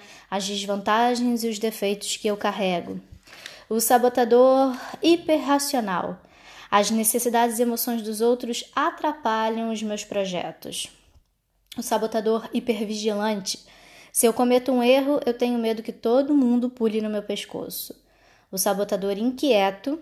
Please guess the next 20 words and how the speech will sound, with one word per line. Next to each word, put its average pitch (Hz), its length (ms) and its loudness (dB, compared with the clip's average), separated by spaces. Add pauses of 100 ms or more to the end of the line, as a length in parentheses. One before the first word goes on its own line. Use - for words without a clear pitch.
(220)
"Isso 226 300 -4
não 277 200 2
é 269 120 2
satisfatório, 208 920 -2
a 196 40 0
próxima 202 400 -6
coisa 196 260 -4
que 202 100 -10
eu 190 80 -4
vou 190 120 -6
fazer 190 340 -6
tem 202 160 -8
que 190 60 -10
ser - 160 -4
muito 233 500 -2
mais 175 300 -4
interessante." 190 1080 -4 (680)
O 262 60 0
sabotador 262 540 4
controlador: 254 800 2